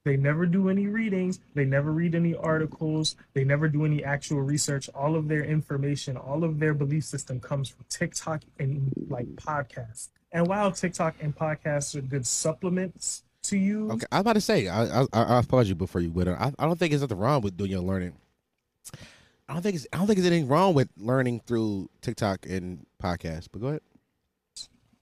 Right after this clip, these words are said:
Speaker 1: Reading should also be included in that. Your own research should be included in that, because otherwise you're just parroting other people's beliefs. And this is
Speaker 2: But the
Speaker 1: basic-
Speaker 2: thing is, though, but the, okay, okay, unless, unless you're talking about, like,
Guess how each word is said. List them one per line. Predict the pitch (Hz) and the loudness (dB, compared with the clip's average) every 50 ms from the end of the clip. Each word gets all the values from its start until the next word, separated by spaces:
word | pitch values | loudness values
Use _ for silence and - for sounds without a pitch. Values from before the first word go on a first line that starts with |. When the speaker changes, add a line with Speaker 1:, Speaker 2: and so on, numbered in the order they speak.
| _ _ _ _ - 143 131 | _ _ _ _ -16 -10 -4
Speaker 1:
Reading | 135 175 202 226 233 220 214 | -2 0 0 0 0 -2 -4
should | 196 - 190 160 | -4 -4 -6 -8
also | - 147 156 160 160 - - 160 147 139 131 131 127 123 | -6 -4 -2 -2 -2 -2 -2 -2 -2 -2 -2 -4 -6 -6
be | 123 147 139 | -4 -2 -2
included | 131 123 - - - 160 170 143 135 127 135 | -2 -2 -4 -4 -2 -2 0 0 0 -2 -2
in | 135 131 117 | -4 -4 -4
that. | 117 113 - - - - _ _ - | -8 -10 -12 -16 -20 -20 _ _ -2
Your | 170 185 185 - - | 0 0 0 0 0
own | 175 196 190 175 | 0 0 0 0
research | 147 139 170 185 - - 160 143 - | 0 0 0 -2 -2 -2 -4 -4 -6
should | - - 170 156 139 | -4 -4 -4 -2 -2
be | 147 143 | -2 -4
included | 127 123 - - - - 180 151 139 123 | -4 -6 -8 -10 -4 -4 -4 -2 -2 -4
in | 143 156 151 131 | -4 -4 -4 -4
that, | 110 - - _ - | -6 -10 -14 _ 0
because | 170 - 185 170 160 - - | 0 4 4 4 4 2 -2
otherwise | 170 180 190 170 170 156 151 143 | -2 0 0 0 0 0 0 0
you're | 147 151 | 0 -2
just | 143 135 - - - - - | -2 -4 -6 -8 -14 -4 0
parroting | 175 180 175 160 143 135 135 - - | 0 2 2 2 0 -2 -6 -6 -6
other | 151 151 147 139 | -4 -2 -2 -2
people's | - - 165 151 - 143 127 120 | -2 -2 -4 -4 -2 -4 -6 -6
beliefs. | 113 120 117 120 147 160 131 110 - - - - - - _ - _ _ _ - | -6 -6 -4 -2 -2 -2 -2 -4 -8 -10 -8 -8 -8 -8 _ -16 _ _ _ 0
And | 175 170 160 147 139 - - | 2 2 2 2 0 -6 -2
this | - 214 208 214 | -2 -2 0 0
is | 196 170 | 0 2
Speaker 2:
But | 220 | 4
the | 247 240 | 4 4
Speaker 1:
basic- | 214 190 | 4 4
Speaker 2:
thing | 226 247 254 254 | 2 2 2 2
is, | 262 233 | 2 2
though, | 214 247 220 | 2 0 2
but | 185 214 170 | 2 2 0
the, | 160 - - - 120 | 0 -10 -8 -6 -6
okay, | 117 - 131 110 98 - - | -2 2 2 2 2 2 -2
okay, | 135 - - - | -2 0 0 0
unless, | 131 143 151 190 233 233 - | 2 4 4 4 2 2 0
unless | - 170 196 226 214 | 0 2 2 2 4
you're | 220 202 | 2 4
talking | - 202 185 175 | 4 4 4 6
about, | 165 151 | 4 4
like, | 143 135 123 - - | 4 4 2 2 -2